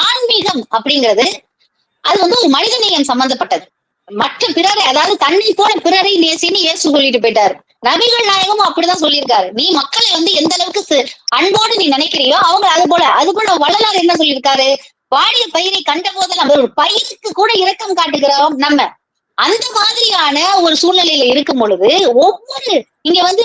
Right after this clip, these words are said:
ஒரு முருகனை வைத்து ஆன்மீக அரசியல் பண்ண முடியும். ஆன்மீகம்ன்றது என்ன நீங்க நினைக்கிறீங்க? என்னை பொறுத்த வரைக்கும் திராவிடம் தான் ஆன்மீகம். திராவிடத்தில், அ, அங்க அறநெறி இருக்கிறது, மனிதநேயம் இருக்கிறது, ஒரு தமிழனை,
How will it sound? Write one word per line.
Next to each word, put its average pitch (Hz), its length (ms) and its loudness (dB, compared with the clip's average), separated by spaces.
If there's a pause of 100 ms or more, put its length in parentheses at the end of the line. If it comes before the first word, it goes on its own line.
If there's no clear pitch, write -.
ஒரு 339 160 4
முருகனை 440 480 0
வைத்து 330 420 -4
ஆன்மீக 359 520 0
அரசியல் 311 400 -2
பண்ண 294 180 -2
முடியும். 247 240 2
ஆன்மீகம்ன்றது 427 800 -4
என்ன 339 200 0
நீங்க 294 240 -2
நினைக்கிறீங்க? 262 300 -2
என்னை 339 320 -2
பொறுத்த 311 220 0
வரைக்கும் 285 300 0
திராவிடம் 381 520 0
தான் 370 120 -2
ஆன்மீகம். 302 500 0 (340)
திராவிடத்தில், 415 920 -2 (520)
அ, 285 60 0
அங்க 320 300 -2
அறநெறி 415 420 0
இருக்கிறது, 302 420 0 (240)
மனிதநேயம் 370 580 -2
இருக்கிறது, 233 360 0
ஒரு 262 300 0
தமிழனை, 392 500 -2